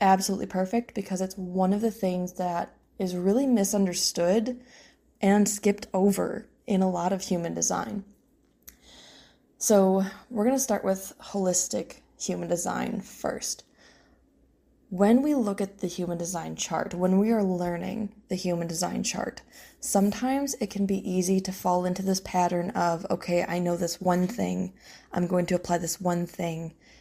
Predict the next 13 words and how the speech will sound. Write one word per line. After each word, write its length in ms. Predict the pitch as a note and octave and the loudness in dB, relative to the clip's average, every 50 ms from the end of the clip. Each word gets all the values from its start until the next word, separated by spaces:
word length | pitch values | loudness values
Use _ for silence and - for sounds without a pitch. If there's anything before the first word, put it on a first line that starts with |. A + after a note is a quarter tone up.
| _ _ _ _ _ | _ _ _ _ _
and 220 | - F3+ F3 F3 | 0 2 4 4
it's 340 | E3+ E3+ E3+ - - - - _ _ _ | 2 0 0 -2 -4 -6 -8 _ _ _
independent 720 | - F#3 F3+ F3 F3 - - - F3 E3+ D#3+ E3 E3 - | 0 2 4 4 2 2 0 -2 -2 -2 -4 -4 -4 -4
of 100 | F3 D#3+ | -6 -4
anything 380 | E3 E3+ E3+ E3 - - F3 - | -4 -4 -6 -6 -6 -8 -6 -6
else." 420 | - F3 - - - - - - - _ _ _ _ _ _ _ _ _ _ _ - - - - - _ _ _ _ _ _ _ _ | -6 -6 -6 -6 -8 -8 -8 -10 -14 _ _ _ _ _ _ _ _ _ _ _ -20 -20 -20 -20 -20 _ _ _ _ _ _ _ _
Which, 560 | G3 F#3 F3+ F3 E3+ - - - - - - _ _ _ _ _ - | 2 4 4 4 4 2 -2 -4 -4 -6 -8 _ _ _ _ _ -4
learning 600 | F#3+ F#3 F#3+ G3 G#3+ A#3 B3 B3 A3+ G3+ F#3+ F#3 | 0 2 4 6 6 8 8 8 6 6 4 4
one 240 | F#3+ F#3 F3+ F3+ F#3 | 4 4 4 4 2
at 100 | F#3+ F#3 | 2 0
a 80 | F3+ | 0
time 560 | F3+ - - - F3 E3+ E3+ F3 F#3 G3+ A3 A#3 | -4 -6 -8 -8 -8 -6 -4 -2 0 0 0 0
is 300 | A#3+ - A3 F#3+ - | 0 -2 -4 -4 -4